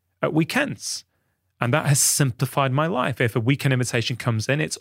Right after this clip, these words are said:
almost certainly no. See, another thing you can think about here is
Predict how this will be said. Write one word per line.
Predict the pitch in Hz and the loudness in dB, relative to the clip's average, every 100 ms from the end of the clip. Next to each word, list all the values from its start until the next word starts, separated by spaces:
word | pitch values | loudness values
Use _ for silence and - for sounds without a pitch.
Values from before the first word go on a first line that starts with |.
| _ | _
almost | 143 135 156 143 | 2 2 2 0
certainly | - 110 117 127 135 | 0 0 0 -2 0
no. | 151 247 202 101 - - _ _ _ _ _ _ - | -2 -4 -6 -8 -14 -20 _ _ _ _ _ _ 2
See, | 196 | 4
another | 190 240 | 6 6
thing | 226 185 | 6 4
you | 151 | 4
can | 147 | 2
think | 208 208 | 0 -2
about | - 127 95 | -2 -2 0
here | 90 90 104 | -2 -2 0
is | 104 - | 0 -2